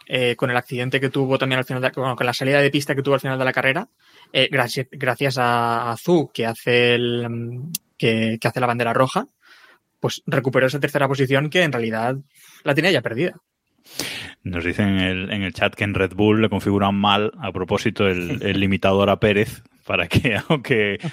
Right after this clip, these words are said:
Speaker 2: aunque lo pulse, eh, se pase de velocidad siempre en el, en el pit. Bueno, eh, esto, mm, lo gana Verstappen de nuevo, gana Verstappen en casa, aunque es-,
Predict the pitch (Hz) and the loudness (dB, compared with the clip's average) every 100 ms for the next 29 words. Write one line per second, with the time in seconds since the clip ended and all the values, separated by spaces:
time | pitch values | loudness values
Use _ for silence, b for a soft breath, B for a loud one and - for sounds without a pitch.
0 | B 151 139 123 127 135 127 147 139 - | B 2 4 4 4 2 2 0 0 0
1 | 110 98 92 - 127 117 107 117 98 92 | 0 0 -4 -2 0 0 0 0 0 0
2 | 85 78 - 90 80 82 78 78 B B | -2 -4 -8 -14 -10 -10 -10 -12 B B
3 | B B B - 87 85 - - - B | B B B 0 0 0 -6 -8 -8 B
4 | B B B 131 - 160 131 107 - 131 | B B B -8 0 2 2 -2 -4 0
5 | 127 123 135 165 - 180 185 - _ 156 | 2 4 4 2 2 2 2 -2 _ -6
6 | 143 143 139 139 139 131 127 123 151 147 | -4 -4 -4 -2 -4 0 2 6 4 6
7 | 139 139 135 131 160 156 151 143 170 190 | 4 4 2 2 2 2 0 0 2 2
8 | 175 147 139 - 143 143 139 - 170 - | 4 2 2 0 -2 0 0 0 0 2
9 | 226 349 123 110 98 - _ 113 - | -2 0 -2 0 -2 -2 _ -10 -10